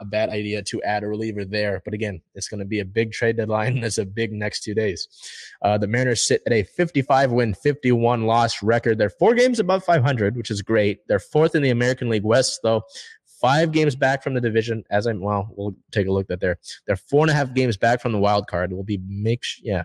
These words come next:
five and a half games back from the division. So still possible. Um,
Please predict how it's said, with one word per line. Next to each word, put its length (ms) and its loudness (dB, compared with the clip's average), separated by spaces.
five 160 4
and 60 0
a 40 0
half 240 -4
games 460 -8
back 260 0
from 160 -2
the 60 0
division. 460 -4
So 220 -10
still 320 2
possible. 560 -2
Um, 560 0